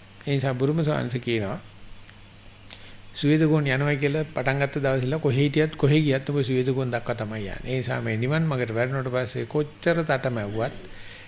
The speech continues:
නැතුව හිටියත් නිවනටමයි ඇදෙන්නේ. මොන්නම පිටකමනක්වත් යන්න බෑ. මම ඒකයි කියන්නේ මේක අප්‍රමාදී අඳුල දුන්නාට පස්සේ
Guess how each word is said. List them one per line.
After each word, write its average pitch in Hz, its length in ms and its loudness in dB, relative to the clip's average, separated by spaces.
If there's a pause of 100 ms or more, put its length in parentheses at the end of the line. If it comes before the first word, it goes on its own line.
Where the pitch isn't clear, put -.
(120)
නැතුව 135 380 4
හිටියත් 117 480 0
නිවනටමයි 127 840 0
ඇදෙන්නේ. - 460 -6 (1400)
මොන්නම 147 480 2
පිටකමනක්වත් 120 840 -2
යන්න 104 160 -4
බෑ. 107 160 -6
මම 127 260 -2
ඒකයි 139 320 -2
කියන්නේ 143 380 -2
මේක 139 240 0 (560)
අප්‍රමාදී 143 580 2
අඳුල 139 300 0
දුන්නාට 143 340 0
පස්සේ 139 540 0